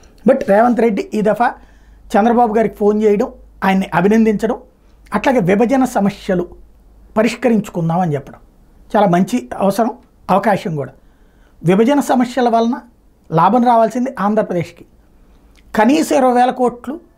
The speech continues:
హైయెస్ట్ యాభై వేల కోట్ల రూపాయలకు సంబంధించిన ఆస్తులు రావాలి. అవన్నీ ఆపింది తెలంగాణ.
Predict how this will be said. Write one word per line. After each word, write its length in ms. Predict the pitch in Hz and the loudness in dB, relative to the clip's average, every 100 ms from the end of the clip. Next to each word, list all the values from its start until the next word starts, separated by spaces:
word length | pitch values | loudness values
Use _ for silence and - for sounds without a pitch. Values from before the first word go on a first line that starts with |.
| _ - | _ -2
హైయెస్ట్ 440 | 208 240 254 - | 2 2 0 -2
యాభై 260 | 226 202 202 | 0 0 0
వేల 180 | 202 196 | 0 -2
కోట్ల 420 | 196 208 - 208 | -2 -4 -2 -2
రూపాయలకు 420 | 196 185 185 175 | -2 -2 -6 -6
సంబంధించిన 420 | - 175 170 160 | -6 -6 -6 -6
ఆస్తులు 320 | 170 - 214 185 | -6 -4 -4 -2
రావాలి. 240 | 147 - - - _ _ 190 | -2 -4 -14 -20 _ _ 2
అవన్నీ 340 | 226 262 294 | 2 2 0
ఆపింది 380 | 190 220 262 247 | -2 -2 0 0
తెలంగాణ. 400 | 233 214 185 165 | 0 -4 -4 -6